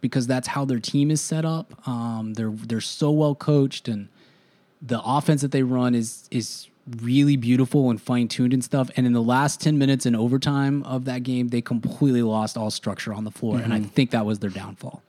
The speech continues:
Speaker 2: Which is crazy 'cause you don't usually see that from a Brad Stevens team. Like, he's, he's usually pretty good in these moments, and so
Speaker 1: Mm-hmm.
Speaker 2: that was, that was a little bit surprising as well.
Speaker 1: Sure. I mean, this to me, at this point, this is the fly in the ointment for, for Jason Tatum.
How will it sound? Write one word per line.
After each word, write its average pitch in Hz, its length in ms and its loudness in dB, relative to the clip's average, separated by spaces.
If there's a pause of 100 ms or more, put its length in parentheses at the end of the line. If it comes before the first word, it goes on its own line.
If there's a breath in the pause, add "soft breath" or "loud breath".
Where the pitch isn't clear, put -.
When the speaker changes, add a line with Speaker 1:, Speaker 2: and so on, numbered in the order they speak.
Speaker 2:
Which 123 180 -2
is 135 140 -2
crazy 143 400 0
'cause 113 100 -2
you 110 80 2
don't 120 140 0
usually 113 240 0
see 113 220 -2
that 104 200 0
from 104 180 0
a 101 60 0
Brad 101 320 -2
Stevens 101 400 -2
team. 95 420 -4
Like, 95 120 -10
he's, - 280 -6 (480 soft breath)
he's 113 260 -4
usually 131 280 0
pretty 110 300 -2
good 107 220 0
in 101 80 0
these 98 160 -2
moments, 95 500 -4
and 104 100 -4
so 143 120 2
Speaker 1:
Mm-hmm. 127 220 2
Speaker 2:
that 104 140 0
was, 101 180 -4
that 113 160 -4
was 104 120 -6
a - 20 -6
little 104 160 -4
bit 98 140 -8
surprising 95 440 -4
as 90 100 -6
well. 85 320 -8 (840)
Speaker 1:
Sure. 107 280 -6 (480 soft breath)
I 151 40 2
mean, 170 140 6
this 220 260 4
to 254 80 2
me, 196 440 4 (160)
at 139 140 -4
this 233 160 4
point, 170 360 2
this 160 160 6
is 196 120 4
the 190 80 4
fly 156 320 0
in 151 100 4
the 143 60 4
ointment 131 420 2
for, 117 320 0
for 131 140 -4
Jason 127 360 2
Tatum. 147 540 0